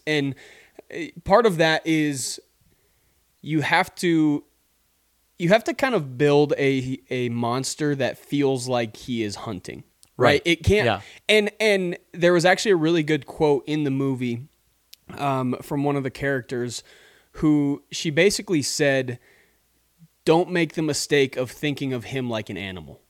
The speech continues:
Speaker 2: Right.
Speaker 1: Right? Because they're, they're trying to figure out, like, what is this thing? Is it a,
Speaker 2: Right.
Speaker 1: is it a man or is it a beast?
Speaker 2: Yeah.
Speaker 1: And she says, "Don't, don't make the mistake of thinking of him like an animal."
Speaker 2: Right.
Speaker 1: Because if,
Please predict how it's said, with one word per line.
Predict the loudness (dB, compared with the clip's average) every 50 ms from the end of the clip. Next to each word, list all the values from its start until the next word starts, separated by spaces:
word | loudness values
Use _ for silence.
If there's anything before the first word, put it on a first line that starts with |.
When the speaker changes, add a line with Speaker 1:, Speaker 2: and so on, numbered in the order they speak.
| _ _ _ _ -2
Speaker 2:
Right. | 0 0 0 0 -4 -10 _ _ _ _ _ _
Speaker 1:
Right? | -2 0 0 0 0
Because | -2 0 0 0 2 4
they're, | 6 6 6 6 4
they're | 2 2 2
trying | 2 0 0 0 0 -2
to | -2
figure | 0 0 0 2 2 0
out, | 0 0 0
like, | -2 -6 -6 -2
what | 0 2 2 2
is | 0 -2
this | -6 -8 -10 -10
thing? | -10 -8 -8 -8
Is | -8 -8
it | -6 -6
a, | -2 0
Speaker 2:
Right. | 0 0 0 -2
Speaker 1:
is | -4 -4 -4
it | -4 -4
a | -2
man | 2 4 4 4 4 4 2
or | 2 2 2 2 0 0 -2
is | -4 -2 -2 -2
it | -2
a | -2
beast? | 0 0 0 0 0 -2 -6 -10 -8 -2
Speaker 2:
Yeah. | 0 2 2 2 0 -6 -16 _ _ _ _ _ _ _
Speaker 1:
And | -2 0 0 0 -2 -4
she | -4 -6 -2
says, | 0 0 0 0
"Don't, | 2 0 0 0 -2 -8 _ -20 -20 -20 -16 -6 0
don't | 2 2 2 2 2
make | 0 0 0 0
the | -2
mistake | -2 -2 -2 2 2 2 2 2 -2
of | -8 -8
thinking | -6 -6 -6 -4 -4 -6 -6
of | -6 -6 -6
him | -6 -6 -6 -4 -4
like | -4 -6 -6 -8
an | -10 -10
animal." | -8 -8 -10 -10 -12 -14 -18 -2 0
Speaker 2:
Right. | 4 6
Speaker 1:
Because | 6 6 6
if, | 6 4 4